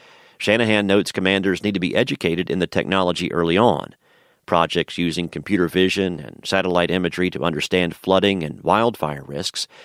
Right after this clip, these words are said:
allow his team to learn by doing and build up expertise. "You have to understand the art of the possible,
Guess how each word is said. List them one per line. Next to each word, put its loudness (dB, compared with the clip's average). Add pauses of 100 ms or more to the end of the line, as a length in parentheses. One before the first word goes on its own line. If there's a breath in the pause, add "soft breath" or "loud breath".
(120)
allow 2
his 2
team 2
to 2
learn 4
by 2
doing 0
and -6
build -2
up -2
expertise. -4 (640)
"You -2
have 0
to 4
understand 2
the -2
art 2
of -6
the -8
possible, -2